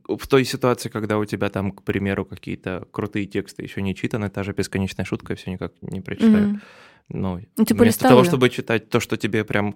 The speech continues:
Speaker 1: хочется для того, чтобы это как-то заполнить лакуну в образовательном там, ну, вот в этой штуке.
Speaker 2: <laughs>
Speaker 1: А значит, ты такой вот: «О, прикольно, прочитаю про обезьянок. Класс». И я ловлю себя на мысли, что я перестал смотреть кино и начал смотреть всякие научно-популярные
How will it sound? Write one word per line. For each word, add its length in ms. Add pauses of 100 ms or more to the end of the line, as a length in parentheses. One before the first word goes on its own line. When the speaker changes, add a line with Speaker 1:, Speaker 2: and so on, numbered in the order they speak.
Speaker 1:
хочется 400
для 140
того, 220
чтобы 260
это 140
как-то 280
заполнить 500
лакуну 640
в 140
образовательном 720
там, 180 (160)
ну, 140
вот 200
в 40
этой 160
штуке. 300 (260)
Speaker 2:
<laughs> 960
Speaker 1:
А 100
значит, 440 (320)
ты 180
такой 480
вот: 400
«О, 160
прикольно, 500
прочитаю 540
про 180
обезьянок. 680 (240)
Класс». 420
И 80
я 120 (140)
ловлю 240
себя 220
на 60
мысли, 200
что 140
я 40
перестал 300
смотреть 320
кино 280
и 120
начал 260
смотреть 340
всякие 240
научно-популярные 1500